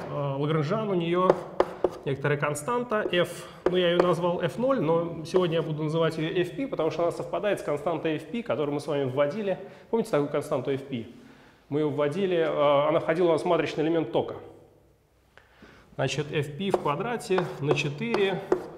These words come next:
трейс d мю u, d мю u крест. Вот такой у нас был Лагранжан.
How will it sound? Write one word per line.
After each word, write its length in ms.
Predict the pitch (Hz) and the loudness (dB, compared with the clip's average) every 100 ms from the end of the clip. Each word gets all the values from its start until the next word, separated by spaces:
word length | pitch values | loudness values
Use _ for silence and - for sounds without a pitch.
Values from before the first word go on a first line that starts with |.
| - - | -8 -2
трейс 480 | 180 185 180 - - - - - - - - - - | 2 2 0 -8 -14 -20 -20 -12 -10 -10 -12 -16 -16
d 200 | 127 135 | -6 0
мю 360 | 156 160 135 113 - - - - - - - - - - - - | 2 2 0 -2 -4 -8 -8 -12 -16 -20 -10 -8 -8 -12 -12 -6
u, 320 | 214 226 202 - - - - - - - 180 | -4 -4 -6 -6 -6 -6 -14 -18 -20 -4 -4
d 240 | 123 147 | 0 2
мю 340 | 156 170 185 185 - - - - - - _ | 2 4 4 2 -2 -8 -14 -18 -20 -20 _
u 100 | 139 | -4
крест. 400 | 135 127 110 - - - - - - - - - - _ - - - - | -2 -2 -2 -2 -4 -2 -2 -2 -10 -16 -20 -20 -20 _ -20 -20 -20 -10
Вот 80 | 143 | -6
такой 240 | 131 135 | -4 -4
у 20 | |
нас 120 | 120 | -4
был 160 | 113 120 | -6 -6
Лагранжан. 500 | 123 160 170 247 | -4 -4 -2 -4